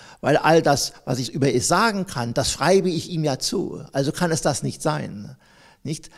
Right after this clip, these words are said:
Das Kogito ist sozusagen etwas, das jenseits alles dessen ist, ähm, was ihm zugeschrieben wird an Erlebnissen, an Handlungen, ähm, Stimmungen et cetera, nicht? Und das ist das Transzendentale daran, wenn man das so nennen will,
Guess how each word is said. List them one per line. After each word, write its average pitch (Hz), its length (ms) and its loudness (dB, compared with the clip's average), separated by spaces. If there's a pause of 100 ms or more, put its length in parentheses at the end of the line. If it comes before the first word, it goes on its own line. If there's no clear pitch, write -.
Das - 180 0
Kogito 175 500 4
ist 156 160 0
sozusagen 147 500 0
etwas, 143 360 -2
das 139 220 -2
jenseits 175 500 0
alles 147 320 0
dessen 151 320 0
ist, - 440 -4 (400)
ähm, 139 320 0
was 160 220 2
ihm 165 260 -2
zugeschrieben 156 720 -2
wird 101 400 -8 (100)
an 123 220 -2
Erlebnissen, 127 1000 -2
an 117 300 -4
Handlungen, 110 840 -4
ähm, 107 440 -10 (460)
Stimmungen 156 560 0
et - 120 -10
cetera, - 420 -12 (140)
nicht? - 220 -18 (500)
Und 131 200 2
das 185 200 6
ist - 100 -4
das 165 140 2
Transzendentale 147 920 2
daran, 101 300 -4
wenn 110 80 -6
man 110 100 -4
das 107 120 -4
so 117 60 -6
nennen 110 420 -6
will, 147 300 -4